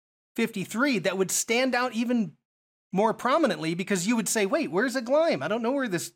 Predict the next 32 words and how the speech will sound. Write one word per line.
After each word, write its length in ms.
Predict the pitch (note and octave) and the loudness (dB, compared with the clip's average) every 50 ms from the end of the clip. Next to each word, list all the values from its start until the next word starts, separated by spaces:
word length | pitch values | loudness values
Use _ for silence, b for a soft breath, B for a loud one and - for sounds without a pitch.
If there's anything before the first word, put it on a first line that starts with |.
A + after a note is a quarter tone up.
| _ | _
spring 380 | - - - - F#3+ E3+ D3+ D3 | -12 -12 -4 -2 0 0 2 0
is. 340 | C#3 B2 A#2 G#2 - - - _ _ _ _ _ _ _ | 0 -2 -4 -8 -14 -18 -20 _ _ _ _ _ _ _
What's 180 | - F#3 - B3 | -6 -4 -2 -2
Ezekiel 540 | G#3+ F#3 E3 G3 A3+ A3+ A#3 A3 G3+ F3+ E3+ | -2 -2 0 0 -2 -2 0 -2 -2 -2 -2
talking 440 | - F#3 G#3 G#3 G3 G3+ F#3 D#3 C#3 | -2 -2 -2 -2 -2 -2 -4 -4 -4
about?" 340 | B2+ B2+ A#2+ A2 G2 - _ _ _ _ _ _ _ _ _ _ _ _ _ _ _ _ _ _ _ - | -2 -4 -6 -6 -8 -12 _ _ _ _ _ _ _ _ _ _ _ _ _ _ _ _ _ _ _ -8
Scholars 500 | - - - E3 E3 E3 E3+ E3 D3+ - | -8 -4 -2 0 0 2 0 0 -2 -4
say, 160 | - E3+ D3+ | -4 -4 -4
"Well, 420 | C#3 C#3 D3+ D#3 F3+ F#3+ F3+ - _ _ - | -2 0 0 0 0 -2 -4 -6 _ _ -12
perhaps 460 | E3+ D3+ C3+ F#3+ G#3+ G3+ - - - | -10 -4 -2 -2 -2 -2 -2 -6 -6
Ezekiel 480 | F#3 D#3+ D#3 G3 A3+ - - E3 D#3+ D#3+ | -6 -4 -2 -2 -2 -2 -2 -2 0 0
is 140 | D3+ C#3 C#3 | -2 -2 -2
using 460 | D#3 F#3+ A#3 B3 G#3+ A3+ G#3 F#3+ F3 | 0 2 4 4 4 2 0 0 0
the 80 | D#3 | -2
word 440 | C#3+ D#3 G3 G#3 F#3+ E3+ D#3+ D3+ C3 | 0 0 2 2 2 2 0 -2 -4
simply 420 | - - G#3 A#3 A#3 - A#3 G3+ F#3+ | -6 -2 -2 -2 -4 -4 -6 -8 -6
because 340 | D#3+ E3 - - F#3+ E3 | -6 -6 -2 -2 -2 -2
of 100 | E3 D#3+ | -2 -4
the 80 | D3 D3 | -4 -4
one 220 | C#3+ D#3 D#3 D#3 | -2 -2 -2 -2
fifty-three, 720 | C#3+ - D#3+ - - D3+ C3 - B3 C4+ B3+ F3+ B2+ A2+ - _ _ _ _ _ _ _ _ _ _ _ _ _ _ | -4 -6 -8 -8 -8 -12 -10 -6 -4 -4 -2 -4 -4 -6 -12 _ _ _ _ _ _ _ _ _ _ _ _ _ _
because 460 | - C#3 - D#3+ D3+ D3 C3+ C3+ - - _ _ _ _ _ _ _ _ _ _ | -14 -6 -4 -4 -4 -2 -4 -8 -12 -14 _ _ _ _ _ _ _ _ _ _
we 120 | D3 D3 | -8 -6
have 120 | D3+ D#3 D3+ | -4 -4 -6
a 60 | C#3 | -6
problem 580 | - - E3 D#3 D#3 D3+ D#3 D#3 D#3 C#3+ C3+ - _ | -4 -2 0 0 0 0 -2 -4 -4 -6 -8 -14 _
not 260 | D3+ C#3+ D3 D#3 E3 | -6 -4 -4 -4 -4
being 200 | D#3 D3+ C#3+ C#3+ | -6 -6 -6 -6
able 160 | C#3 C3 C3+ | -6 -8 -8
to 100 | C3+ - | -12 -12
find 320 | - - E3 D3+ D3 C#3 C3 | -10 -6 -4 -4 -4 -4 -6
Eglaim." 480 | C3 B2 D3 C#3+ C#3 C3 A#2+ A2+ G#2 | -8 -8 -6 -4 -4 -4 -6 -8 -12